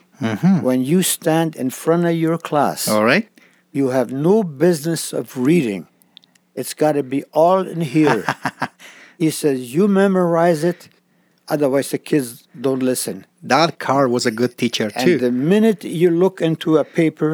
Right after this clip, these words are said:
Speaker 1: Uh-huh.
Speaker 2: the students switch off.
Speaker 1: Yes.
Speaker 2: You gotta have contact constantly.
Speaker 1: Uh-huh.
Speaker 2: I will never forget that.
Speaker 1: That was an amazing advice, man.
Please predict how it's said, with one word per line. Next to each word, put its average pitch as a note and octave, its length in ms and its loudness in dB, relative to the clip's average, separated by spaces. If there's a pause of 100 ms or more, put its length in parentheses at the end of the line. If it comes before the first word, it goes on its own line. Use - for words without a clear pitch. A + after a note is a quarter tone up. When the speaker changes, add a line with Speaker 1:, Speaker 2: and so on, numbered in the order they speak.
Speaker 1:
Uh-huh. D#3 220 2 (680)
Speaker 2:
the C#3+ 80 -2
students C3+ 460 -2 (100)
switch B2+ 280 -2
off. D2+ 220 -6 (460)
Speaker 1:
Yes. - 420 -6 (560)
Speaker 2:
You E3 160 0
gotta D#3+ 300 2 (100)
have D3+ 180 -2
contact D3+ 640 0 (300)
constantly. B2 840 -2 (640)
Speaker 1:
Uh-huh. G#2 200 -4 (200)
Speaker 2:
I C3 140 -2
will C3 120 2 (100)
never C3 180 0
forget A#2 440 -4
that. E2+ 180 -14 (540)
Speaker 1:
That G3+ 220 2
was B2 180 -2
an A2+ 140 -2
amazing C3+ 880 0
advice, G2+ 420 -2
man. G#2 260 -8